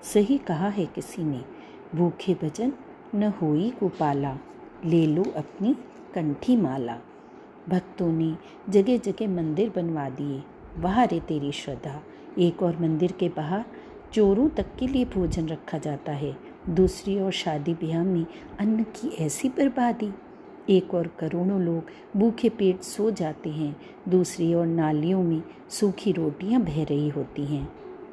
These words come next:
आज मेरा हृदय हाहाकार कर रहा है, हाहाकार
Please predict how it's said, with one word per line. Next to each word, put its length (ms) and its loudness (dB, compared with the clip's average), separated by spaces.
आज 440 0
मेरा 240 4
हृदय 600 -2
हाहाकार 680 -2
कर 120 -4
रहा 280 -6
है, 320 -4
हाहाकार 640 0